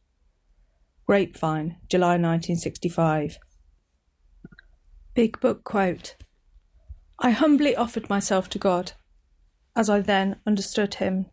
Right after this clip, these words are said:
to do with me as he would. I placed myself unreservedly under his care and direction. I admitted for the first time that of myself I was nothing, that without him I was lost.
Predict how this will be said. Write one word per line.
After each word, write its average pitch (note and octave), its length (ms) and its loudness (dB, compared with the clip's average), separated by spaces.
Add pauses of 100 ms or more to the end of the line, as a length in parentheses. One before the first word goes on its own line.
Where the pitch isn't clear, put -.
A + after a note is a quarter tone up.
to - 100 -2
do B3 180 4
with A#3 220 0
me F3+ 260 -2
as - 120 -8
he G#3 100 0
would. F#3 300 2 (1160)
I A3+ 80 2
placed B3+ 440 0
myself A3+ 420 0
unreservedly G#3+ 800 2
under G#3 200 0
his A3+ 200 2
care F3 340 0
and F#3+ 140 -2
direction. F#3 680 -2 (720)
I G#3+ 100 2
admitted A#3+ 400 0
for B3+ 80 2
the A3 80 -2
first G#3+ 380 0
time F#3 300 0
that G3 180 -6
of G3 60 -8
myself G#3 440 0
I G#3+ 80 2
was G#3+ 160 0
nothing, F3+ 460 -4 (420)
that - 120 -2
without A3+ 420 2
him F#3 420 -6
I G3+ 80 -2
was F#3+ 180 0
lost. - 520 -4